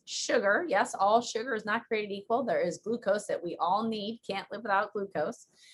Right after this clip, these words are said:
Um, it takes glucose and oxygen to create that battery, to create that energy source. And as a byproduct,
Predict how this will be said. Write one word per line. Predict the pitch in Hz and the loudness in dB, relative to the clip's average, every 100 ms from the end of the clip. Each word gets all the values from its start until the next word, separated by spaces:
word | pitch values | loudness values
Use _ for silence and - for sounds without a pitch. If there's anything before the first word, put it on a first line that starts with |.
| - - 190 | -20 -4 4
Um, | 185 180 175 | 6 4 0
it | 190 | -4
takes | 226 208 - | -2 -4 -2
glucose | 233 233 247 226 240 | 0 2 2 2 2
and | 247 233 | 0 4
oxygen | 220 220 - 202 180 160 160 220 277 _ _ _ - | 4 4 0 -2 -2 -4 -4 -6 -8 _ _ _ -6
to | 247 233 220 175 _ | 4 6 6 2 _
create | - 269 285 466 466 | -4 0 6 6 8
that | 233 175 | 4 4
battery, | 190 170 147 156 | 2 2 0 -8
to | 170 | -10
create | - 294 381 | 0 2 4
that | 220 185 | 2 2
energy | 175 170 | 0 -4
source. | 170 170 170 170 | -4 -2 -2 -4
And | 214 202 | -4 0
as | 190 | 2
a | 185 160 | 2 6
byproduct, | 226 269 403 415 - 180 156 151 202 - | 8 10 8 4 0 2 2 0 -2 -4